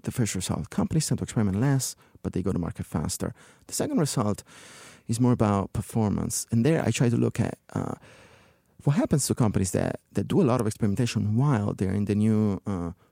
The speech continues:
post-Alice regime, and so where they cannot really protect through patents. And I do see that there is a negative correlation between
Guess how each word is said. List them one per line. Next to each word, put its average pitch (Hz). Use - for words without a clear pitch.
post-Alice 92
regime, 104
and 87
so 120
where 95
they -
cannot 190
really 127
protect -
through -
patents. 78
And 165
I 208
do 269
see 170
that 131
there 107
is 107
a 110
negative 104
correlation 92
between 78